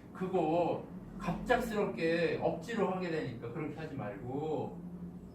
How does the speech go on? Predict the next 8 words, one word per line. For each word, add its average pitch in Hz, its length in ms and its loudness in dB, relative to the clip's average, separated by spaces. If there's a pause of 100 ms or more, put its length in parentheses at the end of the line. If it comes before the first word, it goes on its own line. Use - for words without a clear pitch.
(140)
천천히 151 840 -2
준비해서 117 1080 -6 (320)
너희들이 151 400 2
하기로 170 420 0
약속했던 - 560 -4 (220)
그 113 180 -8 (340)
연보를 107 600 -4
완수해라. 135 1040 -4